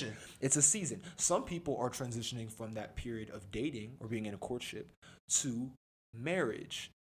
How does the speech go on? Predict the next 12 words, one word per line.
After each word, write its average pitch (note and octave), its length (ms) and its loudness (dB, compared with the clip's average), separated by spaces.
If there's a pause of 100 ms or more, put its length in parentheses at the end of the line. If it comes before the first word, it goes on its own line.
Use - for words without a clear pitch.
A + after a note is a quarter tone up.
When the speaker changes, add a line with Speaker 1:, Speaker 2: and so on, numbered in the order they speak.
(140)
Speaker 2:
And B2 200 0
there B2+ 140 6
is B2 200 6
an A#2 160 -2
in-between C3+ 540 0
stage A2 340 -2
called G#2+ 180 -6
engagement G#2 540 -4
in F2 60 -10
which F2+ 240 -6
you're - 80 -4
Speaker 1:
Mm-hmm. B2+ 220 -6